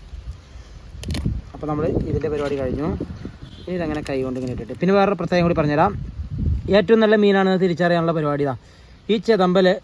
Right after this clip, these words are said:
ഇതെങ്ങനെ എടുത്തു കഴിഞ്ഞാൽ ഇനി നല്ല റെഡ് കളർ ഉണ്ടാവും ട്ടോ. റെഡ് കളർ നല്ല സെറ്റായിട്ട് ചോര പോലെയൊക്കെ ഉണ്ടെന്ന് പറഞ്ഞു കഴിഞ്ഞാൽ അത് ഫ്രഷ് ആണെന്ന് അർത്ഥം. ഇതിൻ്റെ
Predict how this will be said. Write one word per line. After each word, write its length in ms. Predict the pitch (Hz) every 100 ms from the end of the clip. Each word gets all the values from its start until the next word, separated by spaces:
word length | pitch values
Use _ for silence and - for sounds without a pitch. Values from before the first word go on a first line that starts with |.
| 160 170 -
ഇതെങ്ങനെ 240 | 175 175 196
എടുത്തു 180 | 170 139
കഴിഞ്ഞാൽ 220 | 175 160 170
ഇനി 100 | 170 160
നല്ല 140 | 165 175
റെഡ് 200 | 165 139 175
കളർ 140 | 165 139
ഉണ്ടാവും 220 | 135 127
ട്ടോ. 80 | 120 110 - - - -
റെഡ് 200 | 175 165 196
കളർ 200 | 196 185 185
നല്ല 120 | 175 175
സെറ്റായിട്ട് 360 | 151 165 165 165
ചോര 200 | 160 156 165
പോലെയൊക്കെ 280 | 165 160 165
ഉണ്ടെന്ന് 200 | 151 151
പറഞ്ഞു 140 | 147 147
കഴിഞ്ഞാൽ 140 | 156
അത് 60 | 156
ഫ്രഷ് 240 | 147 143 156
ആണെന്ന് 200 | 151 143
അർത്ഥം. 180 | 117 147
ഇതിൻ്റെ 180 | 147 175